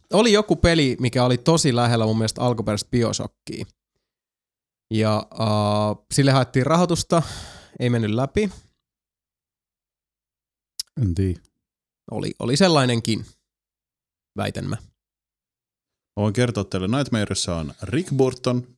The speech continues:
Speaker 3: James Henley, Brian Ledden ja Jeffrey Visgaitis. Ää, Rick Burton on ollut mukana Mass Effectissä, Dragon Ageissa, Star Wars Old Republicissa, swotorissa. James Henley on ollut Skylanders, Jade Empire,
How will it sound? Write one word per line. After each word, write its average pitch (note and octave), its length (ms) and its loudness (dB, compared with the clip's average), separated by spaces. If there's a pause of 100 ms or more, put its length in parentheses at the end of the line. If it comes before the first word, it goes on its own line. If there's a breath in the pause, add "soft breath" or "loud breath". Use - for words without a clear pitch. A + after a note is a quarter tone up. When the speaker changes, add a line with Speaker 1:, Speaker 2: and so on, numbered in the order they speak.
Speaker 3:
James G2 320 -4
Henley, A2+ 300 0 (220)
Brian F2 480 -2
Ledden G#2+ 360 -2
ja F2+ 180 -6 (200)
Jeffrey A2 520 -4
Visgaitis. G2 800 -4 (1700)
Ää, F2 180 -8
Rick C3 180 -4
Burton A#2+ 340 0
on F#2+ 80 -2
ollut F2+ 220 -2
mukana E2 440 -6 (160)
Mass - 400 -4
Effectissä, G#2 460 -6
Dragon F#2 260 -4
Ageissa, F2 220 -6
Star F2 300 -6
Wars E2+ 200 -6
Old E2+ 120 -8
Republicissa, E2 600 -10
swotorissa. E2 840 -8 (920)
James G2+ 200 -4
Henley F2 260 -2
on E2 160 -4
ollut D#2+ 480 -6 (540)
Skylanders, F#2+ 920 -6
Jade F2 200 -4
Empire, E2+ 300 -4